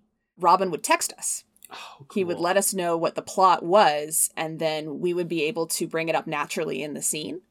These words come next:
Speaker 2: Yes.
Speaker 1: Um, I had to do that as Graham Capone, and I also had to do that as Nick's mom.
Speaker 2: Right.
Speaker 1: <laughs>
Speaker 2: You know, it's so funny. That's so obvious now that you say it,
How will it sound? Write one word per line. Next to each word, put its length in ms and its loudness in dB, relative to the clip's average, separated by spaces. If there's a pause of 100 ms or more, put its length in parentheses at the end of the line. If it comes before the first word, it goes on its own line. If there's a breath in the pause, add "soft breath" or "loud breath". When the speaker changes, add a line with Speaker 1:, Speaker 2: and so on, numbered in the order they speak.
(180)
Speaker 2:
Yes. 580 -16
Speaker 1:
Um, 240 -2
I 160 4
had 160 2
to 80 -10
do 120 0
that 160 4
as 220 2
Graham 240 -6
Capone, 480 -4
and 160 -2
I 60 2
also 240 0
had 140 0
to 60 -14
do 140 -4
that 140 2
as 140 -2
Nick's 200 -6
mom. 140 -4 (120)
Speaker 2:
Right. 640 -8
Speaker 1:
<laughs> 800 2
Speaker 2:
You 160 6
know, 220 4
it's 200 -6
so 180 2
funny. 580 -6 (580)
That's 340 0
so 320 4
obvious 480 2
now 140 0
that 80 -8
you 100 -6
say 380 -6
it, 180 0